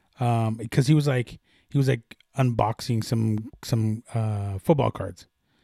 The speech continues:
And he unboxed, like, a ridiculous Tom Brady card. And, uh, he's like, "Oh, dude, it says, it says M V P. It says M V P, and maybe it's, uh, Lamb Jack." I'm like, "What?" Good thing my head works differently.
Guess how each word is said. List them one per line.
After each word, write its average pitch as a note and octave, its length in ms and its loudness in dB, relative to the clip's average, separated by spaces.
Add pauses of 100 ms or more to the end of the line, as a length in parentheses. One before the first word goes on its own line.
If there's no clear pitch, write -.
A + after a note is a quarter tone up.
(560)
And B2+ 100 2
he B2 80 4
unboxed, A#2+ 400 2
like, A#2 100 -4
a A2 60 0
ridiculous G#2+ 560 0
Tom G#2+ 260 0
Brady G#2+ 280 0
card. G2+ 320 -8 (800)
And, A#2+ 300 2
uh, G#2+ 100 -8
he's A#2 180 -2
like, A#2 120 -4
"Oh, - 300 -10
dude, - 220 -12
it - 100 -20
says, - 280 -8
it - 300 -14
says G2+ 220 -12
M G2+ 100 -10
V F#2+ 140 -8
P. - 420 -14 (580)
It - 120 -10
says C#3 180 6
M B2+ 120 6
V B2 120 2
P, C#3+ 320 4
and B2+ 80 6
maybe A#2+ 240 4
it's, A#2 180 -2
uh, A2 360 2 (200)
Lamb A#2+ 380 2
Jack." G#2 320 -4
I'm G2 120 -14
like, F#2 120 -14
"What?" A2+ 560 -16 (840)
Good D#3 160 -6
thing F3+ 260 0
my C3+ 120 -2
head D3 160 0
works B2+ 260 -4
differently. A#2+ 460 -6